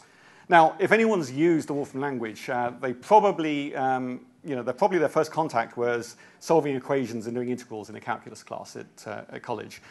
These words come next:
And so a lot of people tend to think of symbolic computation as compute algebra, you know, getting a formula out instead of a, a numerical value. But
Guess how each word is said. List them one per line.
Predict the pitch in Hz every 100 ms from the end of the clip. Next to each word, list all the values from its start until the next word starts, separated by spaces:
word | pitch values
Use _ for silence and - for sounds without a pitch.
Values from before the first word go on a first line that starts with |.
| - -
And | 139
so | 135 143 139 147 - _ _ -
a |
lot | 156
of | 190
people | 185 139
tend | 143 131
to |
think | 123 123
of |
symbolic | - 127 120 123
computation | - 113 127 117
as | 110 110
compute | - 120 110 120
algebra, | 113 107 - - - _ _ _
you | 120
know, | 107
getting | 143 139
a |
formula | - - 160 131 107 110
out | 123 113 113
instead | 113 - 113
of | 104
a, | 113 110 - - - -
a | 117
numerical | 120 117 110 110
value. | 123 117 113 113 - - - - - _ -
But | 165 151